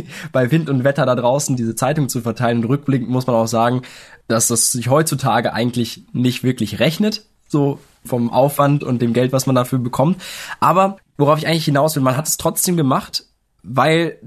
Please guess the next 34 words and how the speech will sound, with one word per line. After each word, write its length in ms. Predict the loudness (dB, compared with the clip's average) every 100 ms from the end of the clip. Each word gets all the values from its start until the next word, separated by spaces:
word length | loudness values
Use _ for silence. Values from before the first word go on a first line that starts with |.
| -8
das 440 | -2 0 0 -4 -4
zum 160 | -2 0
damaligen 400 | 2 2 0 -2
Zeitpunkt 340 | -2 -2 -2
eine 80 | -2
Taschengeldaufbesserung 920 | -4 -2 -2 -4 -6 -6 -4 -4 -2
war 120 | -2
und 120 | -2
ich 120 | -2 0
mir 240 | 2 0 -4 -20 -18 0
dadurch 680 | 2 4 4 2 0 -6 _ _
andere 300 | 0 0 2
Dinge 240 | 2 2 2
leisten 420 | 0 0 -2 -2
konnte, 340 | -2 -2 -2
auf 100 | -2
die 80 | -2
ich 100 | -2
gespart 440 | -2 -4 -4 -4
habe, 100 | -4
die 80 | -4
ich 60 | 0
unbedingt 300 | 2 0 0
haben 240 | 0 0
wollte. 300 | -4 -8 -10 -16 _ -20 -20 -20 _ -6
Heute, 540 | 2 2 2 0 0 -2 -10 _ _ -18
weiß 360 | -8 -2 2 4
ich 60 | 2
nicht, 120 | 2
wie 80 | 2
viele 200 | 2 4
Jahre 280 | 4 4
jetzt 200 | 2 -2
später, 500 | -2 -2 -2 -2 -4